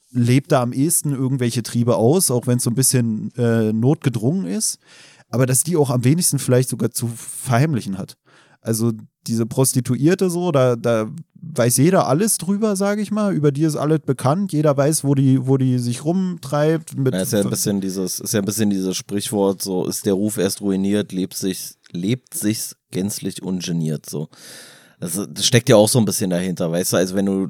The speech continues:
Speaker 2: wenn du keinen Ruf mehr zu verlieren hast, so, dann kannst du auch endlich du selber sein <laughs> und dann kannst du machen, was du willst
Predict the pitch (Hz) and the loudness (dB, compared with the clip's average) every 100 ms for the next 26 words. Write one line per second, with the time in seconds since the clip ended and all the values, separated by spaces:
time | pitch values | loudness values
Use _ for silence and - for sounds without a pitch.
0 | - - 110 101 - 113 117 127 139 143 | -8 -8 -4 -2 2 4 4 2 2 2
1 | 120 120 - 104 143 165 165 160 156 123 | 2 0 -2 0 2 2 0 0 -2 0
2 | 104 123 123 120 107 - - 110 110 123 | 0 0 2 2 0 -4 -4 -2 -2 -4
3 | 110 104 131 151 143 151 151 135 147 113 | 0 4 4 4 2 2 2 4 4 2
4 | 104 110 113 110 120 104 - 98 104 127 | 0 -4 -2 -2 -2 -4 -4 -4 -2 -4